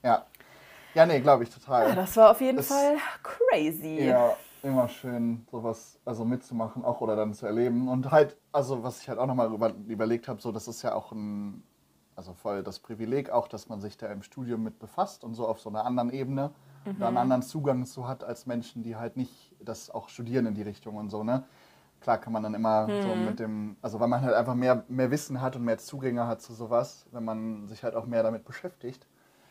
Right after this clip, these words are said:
Speaker 1: Aber es ist halt einfach, also ist ja keine Ausrede, sich gar nicht damit zu beschäftigen. Ähm,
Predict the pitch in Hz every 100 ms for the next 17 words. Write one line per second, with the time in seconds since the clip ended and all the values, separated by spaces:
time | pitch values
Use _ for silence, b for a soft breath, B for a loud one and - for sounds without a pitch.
0 | _ _ _ _ _ - 131 113 - 110
1 | 101 104 98 _ - 104 104 98 104 -
2 | 101 98 98 107 - - 104 101 92 -
3 | - 95 101 98 - 95 _ - 98 -
4 | 95 _ 98 101 117 127 _ _ _ _
5 | 110 107 101 101 101 98